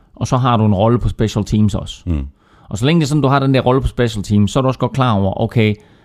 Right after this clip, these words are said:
Speaker 1: jeg er stadigvæk i gang med at, øh, arbejde mig ind på det her hold her. Der er selvfølgelig nogle stjerner og hister her, som spiller på special teams, men primært så er det jo nogle specialspillere, der kommer derover, og så tager du så de næstbedste spillere på alle positioner, øh, som jo stadigvæk er rigtig, rigtig dygtige atleter,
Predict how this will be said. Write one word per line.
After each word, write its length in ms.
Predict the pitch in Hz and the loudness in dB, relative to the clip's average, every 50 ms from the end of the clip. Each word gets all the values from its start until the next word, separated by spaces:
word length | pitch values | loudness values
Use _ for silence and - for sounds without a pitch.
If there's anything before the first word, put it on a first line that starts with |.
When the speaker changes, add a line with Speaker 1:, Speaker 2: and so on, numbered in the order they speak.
| _ _ _ _ _ _ - | _ _ _ _ _ _ 0
Speaker 1:
jeg 100 | 120 123 | 2 2
er 40 | 123 | 2
stadigvæk 480 | 117 - - 135 143 143 131 127 - | 0 0 0 2 2 2 2 0 0
i 60 | 123 107 | -2 -2
gang 260 | 110 117 123 101 98 | 0 -2 -2 -2 -2
med 200 | 117 120 120 117 - - | -2 -2 -2 -4 -4 -6
at, 180 | 104 101 95 98 92 - - _ - | -6 -4 -4 -4 -6 -8 -12 _ -10
øh, 260 | 98 95 90 90 87 82 - - | -8 -8 -8 -8 -10 -12 -12 -8
arbejde 320 | - 123 113 117 113 107 - - - - - - - | -6 -4 -2 -2 -4 -4 -6 -12 -20 -20 -20 -12 -8
mig 140 | - 127 120 | -6 -6 -2
ind 200 | - - 151 143 - - | 0 0 0 0 -2 -2
på 100 | - 117 | -2 0
det 100 | 113 113 | 2 2
her 100 | 107 98 | 2 2
hold 220 | 95 101 101 92 | 2 0 -2 -2
her. 80 | 87 85 | -2 -2
Der 60 | - | -2
er 60 | 139 | 0
selvfølgelig 180 | 123 135 151 143 | 2 2 2 2
nogle 140 | 127 123 | 2 2
stjerner 320 | 113 - - 107 107 110 104 | 0 -2 -2 0 2 2 2
og 60 | 101 | 2
hister 200 | 107 101 - 101 | 2 0 0 0
her, 120 | 95 98 | 0 0
som 140 | 92 - 95 | 0 -2 -4
spiller 220 | - - 110 104 101 | -4 -2 -2 -2 -2
på 60 | 87 | -2
special 360 | - - 104 95 - 101 98 | -4 -6 -6 -6 -6 -6 -4
teams, 220 | 98 95 95 90 | -4 -4 -2 -2
men 100 | - 104 | -2 -2
primært 380 | 98 - 135 139 139 120 104 98 | 0 2 2 4 4 2 2 2
så 80 | 120 113 | 2 2
er 100 | 117 120 | 2 4
det 60 | 117 | 4
jo 40 | 107 | 4
nogle 140 | 101 101 98 | 4 2 2
specialspillere, 640 | - - 101 - 120 113 104 92 - 101 101 101 95 | 0 -4 -4 -2 0 0 0 -2 -2 0 0 0 0
der 80 | 98 95 | -2 -2
kommer 240 | - 101 95 101 | -2 -2 0 0
derover, 400 | 98 113 113 107 101 101 98 95 90 - - - - | 0 2 2 2 2 2 2 0 -2 -4 -10 -14 -10
og 80 | - - | -8 -6
så 80 | 101 | -4
tager 180 | 95 - 120 110 | -2 2 2 2
du 80 | 101 95 | 2 2
så 100 | 95 101 | 0 0
de 120 | 92 101 | 2 2
næstbedste 500 | 98 98 107 104 - - 98 98 - 92 | 2 2 2 0 0 -4 -4 -4 -6 -8
spillere 360 | 90 - 104 98 98 92 90 - - _ - - - - | -8 -4 -2 -2 0 -2 -2 -4 -8 _ -20 -20 -20 -10
på 100 | - - | -6 -4
alle 140 | 98 101 107 | -2 -2 0
positioner, 640 | 98 101 101 87 87 80 110 104 101 95 92 - - - - - - - - - | 0 0 -2 -2 -2 -2 0 0 0 -2 -4 -8 -12 -16 -20 -20 -20 -12 -6 -4
øh, 340 | 101 92 90 92 90 95 - | -2 -2 -2 -2 -4 -6 -4
som 160 | - 101 95 | -4 -4 -4
jo 60 | 95 | -4
stadigvæk 320 | 87 - 101 101 98 95 | -2 0 2 2 2 2
er 80 | 87 87 | 0 -2
rigtig, 220 | 92 98 - - | -2 -4 -2 -2
rigtig 260 | 95 95 90 - 90 - | -4 -4 -4 -4 -2 -2
dygtige 280 | 98 95 - - 98 | -2 -2 -2 -4 -4
atleter, 320 | 95 87 95 92 95 92 | -2 -2 -2 -4 -4 -6